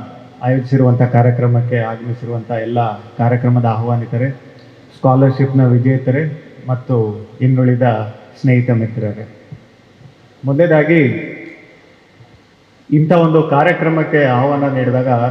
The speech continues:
ನಾವು normally ಶಿಕ್ಷಣ ಅನ್ನೋ ಒಂದು, ಆ, ಪ್ರಮೇಯ ಇದು ಬಂದಾಗ ಯಾವಾಗ್ಲೂ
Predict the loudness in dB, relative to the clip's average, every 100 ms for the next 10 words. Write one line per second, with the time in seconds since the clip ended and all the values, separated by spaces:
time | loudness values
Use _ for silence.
0 | -2 0 2 2 2 2 2 2 0 -4
1 | -8 -14 -20 -20 -20 -20 -20 -20 _ _
2 | -20 -6 -4 0 2 4 4 2 2 2
3 | 2 2 4 2 0 -4 -8 -14 -20 -20
4 | -12 -6 -6 -6 -2 2 2 2 2 0
5 | -2 0 0 0 0 -4 -4 0 2 2
6 | 2 2